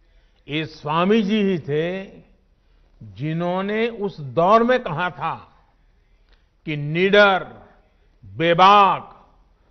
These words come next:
साफ दिल वाले, साहसी और आकांक्षी युवा ही वो नींव हैं, जिस पर राष्ट्र के भविष्य का निर्माण होता है।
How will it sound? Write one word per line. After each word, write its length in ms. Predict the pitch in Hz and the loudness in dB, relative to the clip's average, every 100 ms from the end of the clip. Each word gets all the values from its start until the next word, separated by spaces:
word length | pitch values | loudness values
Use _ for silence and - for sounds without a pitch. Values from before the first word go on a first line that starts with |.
| _ | _
साफ 520 | _ - 170 208 196 160 | _ -4 2 4 2 0
दिल 280 | 190 196 | 2 2
वाले, 680 | 170 180 202 220 214 190 135 - _ _ _ _ _ | 2 2 2 0 -2 -8 -14 -20 _ _ _ _ _
साहसी 1000 | _ 170 196 214 226 254 240 175 104 _ _ _ _ _ | _ 0 0 0 -2 -4 -4 -6 -12 _ _ _ _ _
और 200 | 139 156 | -4 -4
आकांक्षी 920 | 139 147 156 151 180 190 185 - 175 | -2 -2 -2 -2 -2 -2 -4 -10 -10
युवा 340 | 156 156 160 151 | -8 -4 -2 -2
ही 520 | 196 277 294 262 - _ _ _ _ _ | -2 -4 -6 -12 -20 _ _ _ _ _
वो 180 | 117 147 | -10 -8
नींव 640 | 147 156 185 240 254 226 | -8 -6 -2 0 0 0
हैं, 600 | 220 240 220 143 107 - _ _ _ _ _ 104 | 0 0 -2 -8 -16 -20 _ _ _ _ _ -20
जिस 320 | 101 180 - | -8 -8 -8
पर 220 | - 165 | -6 -6
राष्ट्र 440 | 147 160 170 151 | -4 -2 -2 -4
के 180 | - 160 | -10 -10
भविष्य 400 | 123 - 170 156 | -10 -10 -10 -8
का 140 | 170 139 | -10 -10
निर्माण 540 | 131 143 135 151 143 | -8 -10 -8 -10 -10
होता 360 | 107 113 - - | -12 -18 -20 -20
है। 360 | - _ _ | -20 _ _